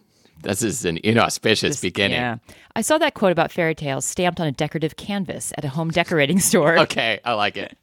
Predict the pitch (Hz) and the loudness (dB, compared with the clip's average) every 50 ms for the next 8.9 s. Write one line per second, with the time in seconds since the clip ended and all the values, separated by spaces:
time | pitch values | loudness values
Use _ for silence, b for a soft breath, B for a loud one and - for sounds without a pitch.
0 | B B B B B B 285 - 262 262 403 415 277 - 196 233 285 254 262 - | B B B B B B -4 -2 0 0 0 0 2 2 4 4 4 4 2 0
1 | - 170 165 185 196 202 202 208 185 202 190 220 220 226 202 - - 156 131 127 | -2 -2 -2 0 0 0 0 0 0 0 0 0 0 0 -2 -2 -2 -4 -2 -2
2 | 120 117 113 120 123 - _ _ _ _ B B B B B - - 294 - 247 | -2 -2 -2 -2 -4 -8 _ _ _ _ B B B B B 0 0 0 0 0
3 | - 214 208 220 208 208 185 208 240 208 - 185 180 165 - 202 190 202 208 196 | 0 2 2 4 4 4 4 4 4 4 4 2 0 0 0 2 2 2 2 0
4 | - 131 113 104 95 110 - - - - _ _ _ _ _ _ _ _ _ _ | -2 -2 -2 -2 -2 -2 -4 -6 -6 -10 _ _ _ _ _ _ _ _ _ _
5 | _ - - - 208 226 240 226 - 226 196 156 - - 196 180 - 151 131 139 | _ -10 -2 0 2 2 2 2 2 2 2 2 2 0 0 0 0 -2 -4 -2
6 | 139 123 117 110 110 110 110 - - _ b b - 190 208 233 220 - 254 233 | -2 -2 -2 -2 -2 -4 -6 -8 -14 _ b b -2 2 2 2 4 4 2 2
7 | 214 - - 214 185 - - 139 - 156 160 160 160 170 - - 139 147 143 - | 2 2 0 0 0 0 0 -2 0 2 2 2 2 0 0 0 0 0 -2 -2
8 | - - - - 139 139 135 139 - 120 127 131 127 131 147 147 - | -6 -6 -4 -2 0 2 0 0 0 -2 -2 0 2 2 0 0 -4